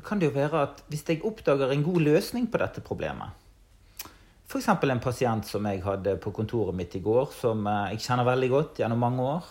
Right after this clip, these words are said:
og, eh, som, eh, har,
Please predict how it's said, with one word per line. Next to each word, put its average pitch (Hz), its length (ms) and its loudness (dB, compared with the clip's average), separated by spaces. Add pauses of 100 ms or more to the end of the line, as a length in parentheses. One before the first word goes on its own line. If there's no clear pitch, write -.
og, 110 280 0 (120)
eh, - 720 -8 (260)
som, 127 340 4
eh, 123 360 2 (480)
har, 220 400 2